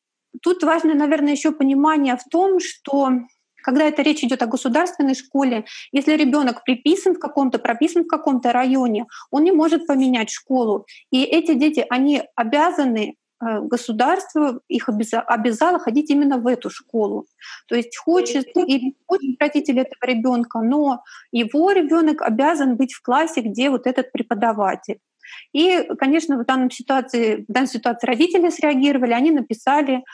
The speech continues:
от беспомощности, от того, что они не нашли никакого отклика, отзыва у ав-, м, органов, они написали пис-, в газету. И вот после того, как вышла статья, этот человек закрыл свой, а, аккаунт в экс-,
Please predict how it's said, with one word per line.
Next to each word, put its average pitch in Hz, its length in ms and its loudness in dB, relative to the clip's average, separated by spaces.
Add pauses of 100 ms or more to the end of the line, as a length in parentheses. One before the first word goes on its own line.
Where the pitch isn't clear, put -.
(260)
от 233 160 -2
беспомощности, 254 880 0
от 226 120 -6
того, 247 160 0
что 254 160 -6
они 240 140 0
не 240 140 0
нашли 240 300 -4
никакого 214 640 -2
отклика, 233 480 -4
отзыва 214 640 -4 (340)
у 226 320 0
ав-, 220 120 -4 (140)
м, 214 480 -4 (200)
органов, 302 560 0
они 254 180 2
написали 302 440 0
пис-, - 240 -8 (100)
в 214 100 -18
газету. 220 680 -2 (340)
И 262 80 0
вот 277 180 -2
после 349 260 0
того, 254 260 0
как 233 200 -4
вышла 247 220 -2
статья, 233 480 -2 (140)
этот 247 240 -2
человек 254 400 -2
закрыл 254 440 0
свой, 233 540 -4 (380)
а, 226 220 0
аккаунт 233 520 -2 (140)
в 226 120 -6
экс-, 247 240 -6